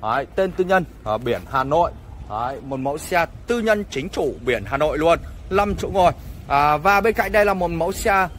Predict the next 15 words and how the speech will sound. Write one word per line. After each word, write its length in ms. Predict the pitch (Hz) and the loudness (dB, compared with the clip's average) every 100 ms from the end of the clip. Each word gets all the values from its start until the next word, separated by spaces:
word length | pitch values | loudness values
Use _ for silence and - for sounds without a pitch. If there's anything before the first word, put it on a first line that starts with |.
| - | -2
à, 140 | 151 160 | 0 2
sơn 260 | - 220 | 2 2
si 260 | 214 226 208 | 0 -4 0
màu 220 | 170 151 | 2 2
vàng 320 | 143 143 139 | 2 0 2
mít 180 | 208 262 | -2 0
này. 120 | 196 143 - - | -2 -2 -8 -6
Đấy, 180 | 107 135 | 0 0
biển 260 | 175 160 117 | 2 0 0
kiểm 140 | 117 - | -6 0
soát, 220 | 220 214 | -2 0
à, 180 | 180 165 | 0 0
mười 260 | 160 143 135 | 0 0 2
lăm 240 | 165 165 | 0 0
A. 220 | 180 190 | 0 0